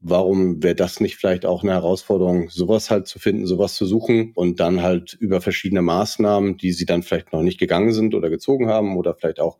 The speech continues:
das gar nicht möglich war, weil halt dann vielleicht die Generation, die das Unternehmen dann noch geführt hat, vielleicht auch ein gewisses Alter eingestiegen ist oder Alter erreicht hat,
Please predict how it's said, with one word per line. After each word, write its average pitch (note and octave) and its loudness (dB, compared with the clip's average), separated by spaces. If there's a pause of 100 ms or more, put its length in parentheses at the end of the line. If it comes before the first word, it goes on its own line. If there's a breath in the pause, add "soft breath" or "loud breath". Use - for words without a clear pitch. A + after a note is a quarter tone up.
das - -4
gar D#2+ 0
nicht D#2 -2
möglich G#2+ 0
war, F#2 2
weil D#2+ 0
halt E2 -2
dann D#2+ -2 (100)
vielleicht D2+ -2
die E2 -2 (140)
Generation, F#2+ 2
die E2+ -6
das E2+ 0
Unternehmen F2 0
dann F2+ 0
noch F2+ -2
geführt - 0
hat, A#2+ 0
vielleicht F#2+ 0
auch F2 -4
ein F2 -2
gewisses F2 -4
Alter G#2 2
eingestiegen G2 0
ist F#2 -2
oder D2+ -2
Alter F#2 0
erreicht F2+ 0
hat, F#2 0